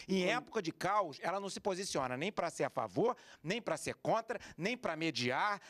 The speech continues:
Speaker 1: nem pra propor soluções, se posiciona pra nada. Ou seja, então parece um cabo eleitoral pago. Quem
Speaker 2: Entendi.
Speaker 1: faz isso é, é, se posiciona em horário eleitoral e some agora,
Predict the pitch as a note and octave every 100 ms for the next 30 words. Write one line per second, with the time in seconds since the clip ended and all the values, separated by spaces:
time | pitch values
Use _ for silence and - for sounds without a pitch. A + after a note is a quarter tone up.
0 | - C3+ G#3+ A#3+ G3+ F#3 E3 F#3 - D3+
1 | B2 G3+ - G3 F3 G3+ G#3 B3+ G3+ C#3+
2 | - A#3 A3 E3 A2+ - - D#3 - A#3+
3 | - E3 G#3 G3 E3+ - G#3+ G3+ G3+ G3
4 | F#3 A3+ - F3+ E3 G2+ - - - A#3+
5 | B3+ A3 C#3 G#3 G3 - B2 - - E3+
6 | A3 C#3+ E3+ F#3 F3 - G3 A3+ A3+ A#3
7 | F3 G3+ G3 G#3 F3 D3+ - - A#3 A3+
8 | D3+ G3+ G#3